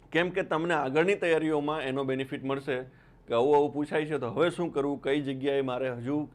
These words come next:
એક જાતનું ફોકસ વધારવાનું છે. તમારું ઇન્ડિવિજ્યુઅલ પોતાનું પોતપોતાનું હોય, કેમ? તો કોઈને આવડતું હશે, અ, કોઈને નહીં આવડતું હોય. જે ટોપિકો તમારે જોવાના થશે,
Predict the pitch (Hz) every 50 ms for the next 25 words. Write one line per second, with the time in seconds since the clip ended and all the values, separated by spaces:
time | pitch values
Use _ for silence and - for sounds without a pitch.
0 | - - 131 131 123 127 123 123 135 127 - 131 120 131 131 139 127 120 127 131
1 | 135 135 135 135 135 135 131 131 - - - - - _ _ _ - 123 135 143
2 | 151 156 156 170 165 - - - _ _ _ 143 151 170 180 202 190 196 185 156
3 | 180 190 185 180 185 185 - 190 185 180 175 160 - - 139 185 151 175 165 151
4 | 143 127 127 123 123 160 160 180 - - - - - - - 120 120 - - 135
5 | 135 147 156 165 160 151 147 147 147 147 123 156 151 147 143 139 143 151 147 151
6 | 160 160 - _ _ _ - - 123 131 131 131 123 123 123 127 127 120 113 120
7 | 123 139 143 139 139 139 139 120 139 143 139 139 139 131 110 123 131 127 - 131
8 | 120 107 131 123 127 123 120 117 117 117 117 113 107 104 117 117 120 127 131 131
9 | 123 123 131 120 123 131 110 107